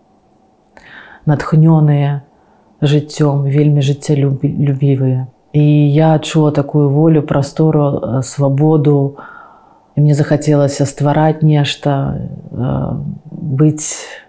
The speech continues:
на гэтай хвалі свабоднага адчування сябе.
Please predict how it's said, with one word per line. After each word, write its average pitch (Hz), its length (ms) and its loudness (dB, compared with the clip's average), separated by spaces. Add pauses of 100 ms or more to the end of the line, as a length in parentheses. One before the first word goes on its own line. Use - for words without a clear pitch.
(320)
на 143 160 0
гэтай 143 240 0
хвалі 147 560 0 (1400)
свабоднага 143 840 0
адчування 135 680 0
сябе. 151 540 0